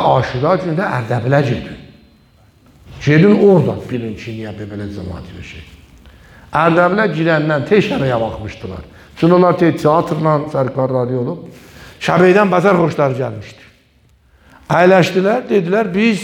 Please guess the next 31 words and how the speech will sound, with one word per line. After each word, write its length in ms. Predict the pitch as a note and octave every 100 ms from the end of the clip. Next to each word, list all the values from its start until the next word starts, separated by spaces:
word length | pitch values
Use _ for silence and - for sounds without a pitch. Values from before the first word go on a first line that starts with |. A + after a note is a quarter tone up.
| -
müsəlman 480 | C3 - D3+ E3+ E3+
deyilük, 360 | F3 E3 E3+ C#3+
müsəlman 380 | C3+ C#3 C#3 C#3
olan 300 | D3 G3+ G#3+
da 140 | C#3+
deyilik. 360 | A2 F#2+ E2+ D#2 - _ _ _ _ -
Amma 140 | D#3+
təhqiq 460 | E3+ E3 - A3+ D#3+
yaz 280 | B2+ A2+
yox, 140 | A#2+ F#2+ - - _ _ _
qari 240 | C#3 C#3+ D3 C3
elmi. 320 | A#2+ B2+ G2+ - - -
Sən 260 | - A#3 D4 C4+
bizə 180 | A3+ G#3+
roşən 360 | F#3+ - F3+ F3 D3+
elə." 180 | C3+ A#2 - - _ _ _ _ _
Ki, 120 | -
nə 260 | F3+ A3+ G#3
cür 100 | C#4
olub 320 | C#4 F3 C3
ki, 60 | C#3+
belə 340 | D#3+ D3+ D3 C3+
cazibəsi 600 | D3 C3 A#2+ B2+ G#2+ -
olub 220 | B2 G#2
ki, 60 | A#2
İmam 220 | A2 G2+ E2+
Hüseyin? 280 | - D2+ D#2 - _ _ _ _
Kilisada 560 | - E3 D3 E3 D#3 E3 - - - - -
şir-, 340 | - - D#3+
şirini 420 | C#3 - D#3 D3 D3
veririk, 500 | C#3 C3 C3 B2